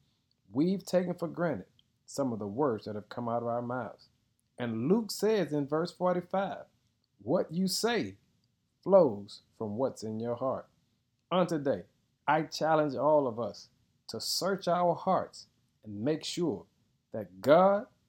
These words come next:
that we say is in our hearts shows up in our speech and conversations today, that our words can really matter in somebody else's life.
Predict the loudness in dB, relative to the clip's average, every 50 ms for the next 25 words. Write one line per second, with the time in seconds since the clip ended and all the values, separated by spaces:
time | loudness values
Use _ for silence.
0 | _ _ -8 -8 -6 -2 -2 -2 -2 -2 -2 -2 0 0 0 0 0 0 0 2
1 | 2 2 2 2 0 0 0 -2 -2 -6 -12 -20 -20 _ _ _ _ _ _ _
2 | _ _ _ -16 -12 -10 -2 0 2 2 2 2 2 2 2 2 -2 -6 _ _
3 | _ _ _ _ _ -8 -6 -4 -4 -4 -4 -6 -10 -6 -4 -4 -4 -4 -6 -10
4 | -16 -20 -20 _ _ _ -12 -12 -12 -8 -4 -4 -2 -2 -4 -6 -10 -10 -8 -8
5 | -8 -8 -8 -10 -12 -12 -10 -12 -10 -8 -8 -8 -10 -12 _ _ _ _ _ _
6 | _ _ _ _ -16 -10 -4 -2 2 2 4 4 4 4 4 4 4 2 0 -4
7 | -8 -14 -18 -20 _ _ _ _ _ _ -10 -8 -6 -4 -4 -2 -2 0 0 2
8 | 2 2 2 0 -2 -6 -12 -20 _ _ _ _ _ -10 -10 -10 -8 -6 -4 -4
9 | -2 -2 -4 -8 -8 -8 -10 -8 -8 -10 -10 -10 -12 -12 -10 -10 -10 -10 -10 -14
10 | -18